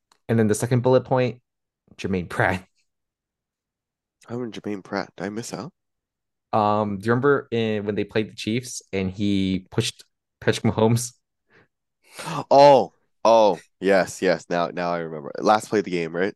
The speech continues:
Speaker 1: Last play of the
Speaker 2: Commercial?
Speaker 1: game.
Speaker 2: Yes.
Speaker 1: Yeah.
Speaker 2: Ah, ah, ha, ha, ha.
Speaker 1: That's tough.
Speaker 2: Yeah, rough.
Speaker 1: <laughs> Anything else you wanna talk about? Or if you wanna highlight the good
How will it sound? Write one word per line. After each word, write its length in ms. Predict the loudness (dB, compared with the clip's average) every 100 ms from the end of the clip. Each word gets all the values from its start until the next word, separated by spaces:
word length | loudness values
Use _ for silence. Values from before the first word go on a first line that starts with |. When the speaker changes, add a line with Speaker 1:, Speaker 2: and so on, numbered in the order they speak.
| _
Speaker 1:
Last 160 | -4 -4
play 140 | -2
of 60 | 0
the 60 |
Speaker 2:
Commercial? 200 | 4 2 2
Speaker 1:
game. 80 | -10 -20 -20 -8
Speaker 2:
Yes. 320 | 0 0 2 2
Speaker 1:
Yeah. 160 | 2 0 -12 -20 -20 _ -14
Speaker 2:
Ah, 280 | -12 -12 -16 _ -8
ah, 100 | -6
ha, 180 | -6
ha, 200 | -10 -10
ha. 320 | -10 -10 -12 -16 -20 -20 -20 -6
Speaker 1:
That's 240 | -4 -2
tough. 340 | 0 -2 -2 -18 -20 _ _ -18 -6
Speaker 2:
Yeah, 140 | -2 -2 -4
rough. 180 | -6 0
Speaker 1:
<laughs> 0 |
Anything 220 | 0 2
else 120 | 0
you 40 | 0
wanna 80 | -2
talk 140 | -4
about? 120 | -4 0
Or 160 | 0
if 160 | 2 -2
you 60 | -4
wanna 140 | -6
highlight 220 | -6 -8
the 60 | -8
good 360 | -2 2 2